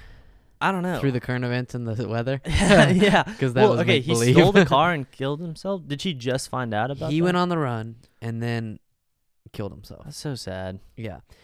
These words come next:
Speaker 1: That's always
Speaker 2: So the
Speaker 1: so sad.
Speaker 2: lawyer is like, "Jeez, um,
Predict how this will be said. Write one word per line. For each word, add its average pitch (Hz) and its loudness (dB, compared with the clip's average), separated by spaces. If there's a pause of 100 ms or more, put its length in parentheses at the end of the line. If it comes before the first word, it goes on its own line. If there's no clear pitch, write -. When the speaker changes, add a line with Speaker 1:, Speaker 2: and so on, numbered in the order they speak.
Speaker 1:
That's 151 -16
always - -16
Speaker 2:
So 165 -2
the 160 0
Speaker 1:
so 151 2
sad. 151 2
Speaker 2:
lawyer 190 2
is 151 0
like, 120 -4 (460)
"Jeez, 117 -8 (100)
um, 110 -8